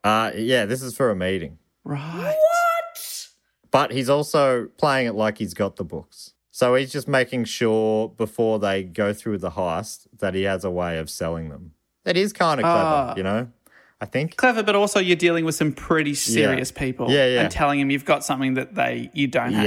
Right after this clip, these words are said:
Speaker 2: have.
Speaker 1: exactly.
Speaker 3: And you're spending money you don't have to fly there as well.
Speaker 1: Oh, but it'll be
Speaker 3: Oh.
Speaker 1: easily covered by the
Speaker 3: Yeah, yeah, yeah. I'll be
Speaker 1: eight point eight million
Speaker 3: reimbursed.
Speaker 1: for the big heavy books they'll definitely be able to carry and others.
Speaker 3: Far out.
Speaker 2: Also, is it s-,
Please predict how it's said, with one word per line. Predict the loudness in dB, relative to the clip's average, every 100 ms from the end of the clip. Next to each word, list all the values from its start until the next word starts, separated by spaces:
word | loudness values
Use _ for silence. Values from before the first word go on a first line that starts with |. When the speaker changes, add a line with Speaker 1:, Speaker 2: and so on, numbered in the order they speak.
| 0
Speaker 2:
have. | -4
Speaker 1:
exactly. | -6 -4 -4 -8 -12 -12 -20 _ _ _ _
Speaker 3:
And | -8 -4
you're | -6
spending | -4 -4 -2 -2
money | -2 -2
you | -4
don't | -4 -4 -6
have | -8 -6 -8 -10
to | -8
fly | -8 -4 -2 -2
there | -4 -6 -6
as | -6
well. | -4 0
Speaker 1:
Oh, | 2 2
but | 2
it'll | 2
be | 2 2
Speaker 3:
Oh. | 2
Speaker 1:
easily | 0 0 -2 -4
covered | -2 -2 0 -4
by | -4 -4 -2 -4 -8 -6
the | -6 -6 -4
Speaker 3:
Yeah, | 0 2 2
yeah, |
yeah. | 2
I'll |
be | 2
Speaker 1:
eight | 2
point | 2 2
eight | 2
million | 2 2 4
Speaker 3:
reimbursed. | 2 2 -2 -8 -6
Speaker 1:
for | -4
the | -4
big | -2 -2 -4 -14 -6
heavy | -2 -2
books | -2 -4 -4
they'll | -4
definitely | -4 -4 -4
be |
able | -4
to | -6
carry | -6 -4 -4 -4 -8
and | -6 -2
others. | -2 -4 -8 -12 -18
Speaker 3:
Far | -20 -16 -14 -8 -6 -6 -8 -8 -8
out. | -6 -6 -8 -10 _
Speaker 2:
Also, | -2 0 2 2
is | 0 -2
it |
s-, | -2 -4